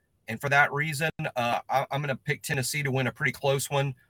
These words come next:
Probably something like, uh, let's go, um,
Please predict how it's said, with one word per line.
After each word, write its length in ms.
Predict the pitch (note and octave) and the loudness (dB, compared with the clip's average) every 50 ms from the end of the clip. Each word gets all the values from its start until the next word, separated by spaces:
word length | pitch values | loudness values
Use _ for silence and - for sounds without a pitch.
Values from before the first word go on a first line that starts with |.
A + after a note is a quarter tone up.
| _ _ _ _ _ _ _ _ - | _ _ _ _ _ _ _ _ 0
Probably 480 | - G#3+ G#3+ A3 G3+ G#3 E3+ F3+ E3 C#3 | 6 10 10 10 10 8 6 4 2 2
something 420 | - - E3 D#3+ C#3 - D#3+ C#3+ | 2 4 4 4 4 2 0 2
like, 380 | C#3 C#3+ C#3 C#3 C3+ B2+ - C#3+ | 4 6 6 6 4 4 4 6
uh, 340 | C3 B2+ B2+ B2 B2 B2 B2 | 6 8 8 8 6 4 2
let's 200 | C3+ C#3+ C3+ - | 0 -4 -4 -4
go, 460 | - D3 C#3+ C#3 C3+ C3 B2+ A#2+ A#2+ | -2 0 0 2 2 2 0 0 0
um, 340 | A#2 A2+ G#2+ G#2+ G#2+ G#2 | 0 0 0 0 -2 -4